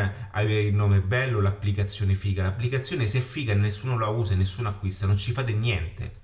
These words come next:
Avete capito? Molte volte io vado in giro per i ristoranti, guardo queste applicazioni, mo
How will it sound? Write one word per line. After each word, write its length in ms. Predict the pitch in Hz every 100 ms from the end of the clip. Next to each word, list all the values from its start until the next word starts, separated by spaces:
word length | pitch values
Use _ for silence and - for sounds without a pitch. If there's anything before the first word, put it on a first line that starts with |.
| - - - - - -
Avete 240 | - 95
capito? 520 | 90 87 95 82 90 - - - -
Molte 260 | 131 131 131
volte 320 | 135 101 117
io 60 | 110
vado 120 | 92
in 80 | 95
giro 220 | 113 101
per 160 | 90
i 60 | 87
ristoranti, 800 | 87 - 82 95 101 98 90 87
guardo 560 | 82 87 98 98 92 82
queste 240 | 90 -
applicazioni, 960 | 95 - 95 90 - - 104 107 101 92
mo 260 | 98 104